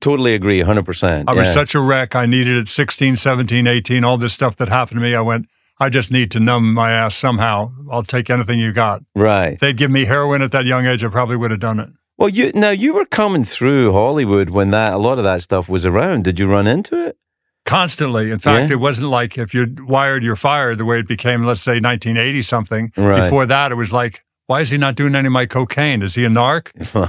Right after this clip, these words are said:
Speaker 2: he
Speaker 1: <laughs>
Speaker 2: uptight? Should I be worried about this guy? Who is this guy that's not doing any drugs? He won't even smoke a joint with me? Get him, get the,
Speaker 1: That's,
Speaker 2: get him off the set."
Speaker 1: that's crazy.
Speaker 2: It was
Speaker 1: I,
Speaker 2: crazy.
Speaker 1: I don't know about, like,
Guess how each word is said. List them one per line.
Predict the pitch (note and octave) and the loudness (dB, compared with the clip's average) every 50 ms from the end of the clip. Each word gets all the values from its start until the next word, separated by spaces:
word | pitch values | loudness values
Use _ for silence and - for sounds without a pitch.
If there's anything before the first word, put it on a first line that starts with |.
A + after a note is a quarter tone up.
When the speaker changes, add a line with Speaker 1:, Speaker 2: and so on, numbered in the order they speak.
| - G#2 F#2+ E2 F#2+ - | -2 -4 -2 0 0 2
Speaker 2:
he | A2 | 2
Speaker 1:
<laughs> | - - | 2 2
Speaker 2:
uptight? | - F#2+ - C3 D3 D#3 E3+ D#3 - - B2 C3+ - - C#3 | 2 0 0 2 2 2 0 0 -4 -8 -6 -6 -8 -8 -6
Should | - - C#3+ | -2 -2 0
I | C3+ | 2
be | B2 B2+ | 2 0
worried | A#2+ A#2+ C3 C3+ D3 D3+ | 2 2 2 2 2 0
about | D#3 B2 D3+ D3+ D3 - | 0 0 0 -2 0 -2
this | D#3+ C#3 - | -4 -4 -2
guy? | - D#3 D#3 D#3+ | -2 0 0 0
Who | C3+ C#3 D#3+ | 0 0 0
is | E3 D3+ B2+ | 0 0 0
this | C3+ B2+ - | -2 -4 -2
guy | - C3+ C3 B2 | 0 -2 0 0
that's | A2+ A#2+ - | -2 -4 -2
not | - C#3 C3+ G#2 | -2 -2 -2 0
doing | C#3 C#3 C3 B2+ | 0 0 0 0
any | B2 A#2+ A#2+ | 0 0 -2
drugs? | G#2+ G2+ C#3+ C#3 B2+ G#2+ G2 - - _ _ | -2 -2 -2 -2 -2 -4 -8 -12 -16 _ _
He | C#3+ C#3+ | 0 2
won't | E3+ F#3 F3+ | 4 4 2
even | F3 D#3 D#3 | 2 0 0
smoke | - - E3+ D#3+ - - | 0 0 0 0 2 0
a | B2+ | 0
joint | G#2 B2+ D3+ D#3 F3+ E3+ | 2 2 2 2 2 0
with | F3+ E3+ | 0 2
me? | E3 F3+ F#3+ F3+ - - _ _ _ _ _ _ _ _ | 2 2 2 0 -2 -6 _ _ _ _ _ _ _ _
Get | - E3+ E3+ | -2 0 2
him, | C#3+ E3 D3+ D3+ - - - | 2 2 0 0 -2 -6 -6
get | C3 - E3 - | -2 -2 -2 0
the, | - E3 | 0 0
Speaker 1:
That's, | C#3+ B2+ - E2+ E2+ E2+ | 2 2 2 2 2 2
Speaker 2:
get | F3 E3+ | 2 2
him | D#3+ D#3 | 2 2
off | D#3 D#3 C#3+ - | 2 0 0 -4
the | C3+ | -6
set." | - - - F2 | -2 0 2 2
Speaker 1:
that's | E3+ - - | 2 0 -2
crazy. | - - D#2 D#2+ E2+ E2+ E2 E2 D#2+ D#2 D#2 - _ _ _ | -8 -8 -4 -2 0 0 0 0 0 -2 -4 -8 _ _ _
Speaker 2:
It | B2 | -6
was | A#2+ A2 | -2 0
Speaker 1:
I, | A2+ C3+ | 2 2
Speaker 2:
crazy. | D3 D#3+ D#3 B2+ G#2 A2 G#2+ A2+ - _ _ | 2 2 0 0 -2 -6 -8 -8 -14 _ _
Speaker 1:
I | - D3 A3 | -2 0 0
don't | C#4 D4+ C4 D3+ A#2+ | 0 -2 -2 0 0
know | A#2 A2+ A#2 A#2+ B2 A2+ | 2 2 2 2 2 2
about, | F#2 E2+ G2 F2+ F2 F2 E2+ - - - | 2 2 0 2 2 0 -2 -2 -4 -2
like, | E2+ F2 E2+ E2 D#2 - | 0 0 0 0 -2 -4